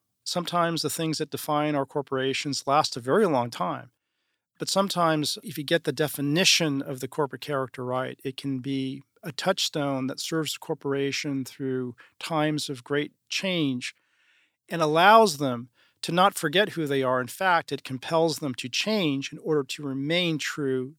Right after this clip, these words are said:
to what has always defined them. And there are so many examples in the world today, happily, whether it's Apple or Nike, I'd like to think I B M is one that seems to be consistently the same company,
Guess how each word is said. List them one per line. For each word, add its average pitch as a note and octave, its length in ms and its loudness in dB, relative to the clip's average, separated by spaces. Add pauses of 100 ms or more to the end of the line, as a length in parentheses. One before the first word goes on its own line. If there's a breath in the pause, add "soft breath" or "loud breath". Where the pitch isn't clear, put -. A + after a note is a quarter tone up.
to - 100 -14
what C#3 140 -4
has C3 120 -6
always C3+ 400 -2
defined - 480 -8
them. A#2 140 -14
And D3+ 100 -6
there E3 60 0
are D#3 60 0
so G3+ 260 2
many F#3 180 0
examples C3+ 640 -2
in C3 60 -4
the B2 60 -6
world C3 300 -4
today, C3 460 -8
happily, C3+ 600 -4 (600 soft breath)
whether D3+ 160 4
it's C3 140 0
Apple C3+ 680 -2 (140)
or C3+ 300 -4
Nike, C3 520 -4
I'd C3+ 140 -6
like C3 160 0
to B2+ 80 -12
think B2+ 220 -8
I B2+ 160 -2
B C3 160 -8
M B2+ 100 -6
is B2+ 160 -6
one C3+ 360 -6
that C3+ 200 -10 (560 soft breath)
seems B3+ 440 4
to G#3+ 120 -4
be G3 320 -2
consistently G3+ 680 -2
the E3 80 -2
same E3+ 320 -2
company, G3+ 500 -8